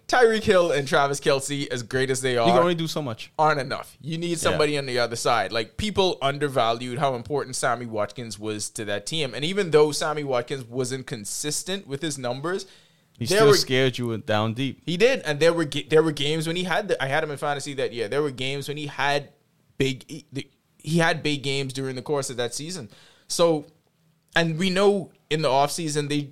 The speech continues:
Speaker 1: made a run at Juju Smith-Schuster because they,
Speaker 2: Mm-hmm.
Speaker 1: they saw that there was a need on the other side of the field.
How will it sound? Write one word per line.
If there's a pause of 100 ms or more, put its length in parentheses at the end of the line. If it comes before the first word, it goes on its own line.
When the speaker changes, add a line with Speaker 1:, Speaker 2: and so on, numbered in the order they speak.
Speaker 1:
made
a
run
at
Juju
Smith-Schuster (220)
because
they,
Speaker 2:
Mm-hmm.
Speaker 1:
they
saw
that
there
was
a
need
on
the
other
side
of
the
field.